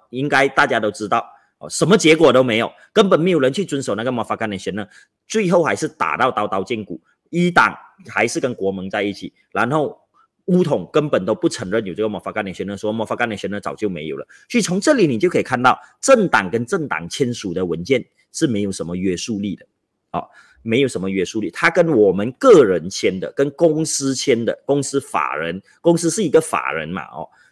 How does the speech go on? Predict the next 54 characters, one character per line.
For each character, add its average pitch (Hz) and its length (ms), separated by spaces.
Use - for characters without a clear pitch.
呃， 85 260
公 151 200
司 143 160
是 175 120
一 135 40
个， 117 340
呃， 85 240
legal 151 380
entity 123 580
啊， - 100
法 90 240
人 90 200
我 98 80
们 92 160
英 113 160
文 87 120
叫 107 140
legal 113 340
entity， 95 460
它 - 80
是 196 80
一 196 60
个 185 80
legal 135 280
entity， 113 380
所 120 200
签 175 380
署 120 260
的 101 160
合 104 220
约 117 160
是 147 140
不 147 180
一 90 80
样 90 180
的。 - 80
你 143 140
要 202 120
遵 170 180
守 139 140
这 101 100
个 170 80
合 123 140
约， 117 100
不 190 120
然 156 100
我 117 80
可 131 60
以 120 40
跟 139 140
你 123 60
拿 107 180
赔 131 180
偿， 110 300